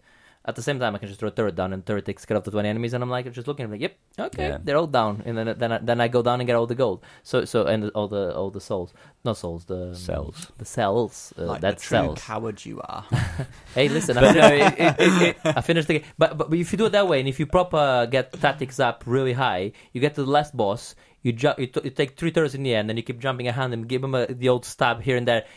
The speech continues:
Speaker 1: Especially if you can get stabbed with the, with the bleed. So you're stabbing him,
Speaker 3: Mm,
Speaker 1: making him
Speaker 3: yeah.
Speaker 1: bleed, jumping like a coward, and your turrets are just destroying him. You take the boss out very quickly.
Speaker 3: <laughs>
Speaker 1: So I'm sorry, I'm a coward. I finished the game three times because I'm a coward. <laughs>
Speaker 2: Uh,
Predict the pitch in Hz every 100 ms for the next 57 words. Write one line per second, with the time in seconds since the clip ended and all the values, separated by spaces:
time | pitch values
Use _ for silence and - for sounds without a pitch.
0 | - 123 165 156 135 139 135 - - 123
1 | 123 120 113 110 107 113 113 110 113 135
2 | 165 - - - 127 117 - - 165 165
3 | 156 151 143 147 151 143 143 143 127 -
4 | _ 120 143 143 135 131 123 147 123 117
5 | 120 123 - 131 117 113 127 - - -
6 | 139 160 175 180 - _ - - 107 202
7 | 107 - 101 107 147 113 117 113 185 175
8 | 127 - - - 123 117 117 131 135 156
9 | 165 180 - - - 143 131 117 135 131
10 | 151 165 156 151 156 135 156 147 151 151
11 | 147 123 113 113 113 113 110 101 107 110
12 | 160 170 156 - 151 - - - -